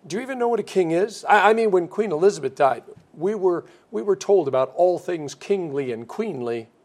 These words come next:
The closest, though, most of us ever get to a king is a king-size bed, or, or maybe we go over and stay at the King Kamehameha Hotel in Kona, or we visit Bishop Museum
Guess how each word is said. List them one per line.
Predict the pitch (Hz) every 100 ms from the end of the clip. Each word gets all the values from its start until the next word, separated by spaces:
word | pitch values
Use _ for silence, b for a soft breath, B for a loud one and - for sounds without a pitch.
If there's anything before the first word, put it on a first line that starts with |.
| _ _ _ _ b b b
The | -
closest, | 247 294 190 151
though, | 170 170
most | 165 196 190
of | 160
us | 156
ever | 165 147
get | 170 202
to | -
a | 151
king | - 233
is | 214 147
a |
king-size | - 190 185 - 160 151 147
bed, | 208 170 131
or, | 147 B B
or | - 214
maybe | 240 226 208
we | 196
go | 180
over | 190 170
and | 160
stay | - 180
at | 175
the |
King | 175 190 180
Kamehameha | 156 170 160 160 156
Hotel | 135 143 196 175 123
in | 127
Kona, | - 196 156 104 - b b b b
or | 185 180
we | 175
visit | 175 156 131
Bishop | 165 160
Museum | 139 143 123 185 127 104